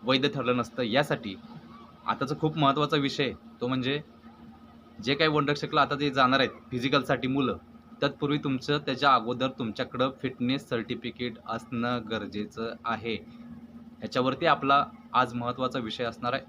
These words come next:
चॅनलवर जे नवीन असतील त्या ह्या गोष्टीसाठी, म्हणजे तुम्हाला डिस्क्वालिफाय केलं असतं जर आपण आज सांगितलं नसतं तर, म्हणून सांगतोय की हा चॅनल आणि खूप महत्त्वाचा आणि बारकावे ह्याच्यासाठी फेमस आहे.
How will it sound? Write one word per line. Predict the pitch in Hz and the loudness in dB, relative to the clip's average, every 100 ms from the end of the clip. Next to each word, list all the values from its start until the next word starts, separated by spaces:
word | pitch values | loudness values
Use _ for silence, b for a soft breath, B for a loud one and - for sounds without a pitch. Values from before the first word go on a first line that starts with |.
| - - - - - - - - | -18 -20 -20 -20 -20 -20 -8 -2
चॅनलवर | 123 131 151 | 0 2 2
जे | 147 | 4
नवीन | 147 139 143 | 2 4 2
असतील | 135 - 151 147 | 2 0 -4 0
त्या | 135 | 2
ह्या | 135 151 | 4 4
गोष्टीसाठी, | 143 139 127 127 104 92 85 - - - - - | 4 0 -2 -2 -2 -8 -10 -18 -20 -20 -20 -12
म्हणजे | 110 113 135 | -4 -2 0
तुम्हाला | 135 131 143 | 2 4 4
डिस्क्वालिफाय | 139 143 151 139 139 147 147 | 4 0 2 2 4 4 2
केलं | - 147 151 | -2 2 6
असतं | 147 135 113 | 4 2 -6
जर | 104 123 | 0 2
आपण | 120 135 | 4 4
आज | 127 - | 2 2
सांगितलं | 127 120 123 | 0 0 -4
नसतं | 120 123 - | -6 -6 -2
तर, | 127 - - - - - | -2 -4 -14 -18 -14 -4
म्हणून | 113 147 | 0 2
सांगतोय | 156 127 110 101 98 - - | 4 2 0 -8 -8 -14 -6
की | 113 | -2
हा | 131 | 0
चॅनल | 139 135 139 151 160 - - | 4 4 4 2 -2 -14 -4
आणि | - 120 139 151 - - | 0 0 0 -4 -10 -2
खूप | 147 143 | -2 0
महत्त्वाचा | 139 131 143 127 | -2 2 2 2
आणि | 147 151 | 0 2
बारकावे | 135 123 113 143 104 | 4 4 4 2 2
ह्याच्यासाठी | - - - - - 117 127 131 151 | -8 -12 -12 -12 -8 -4 0 0 2
फेमस | 147 123 113 | 0 0 0
आहे. | 101 110 | -4 -6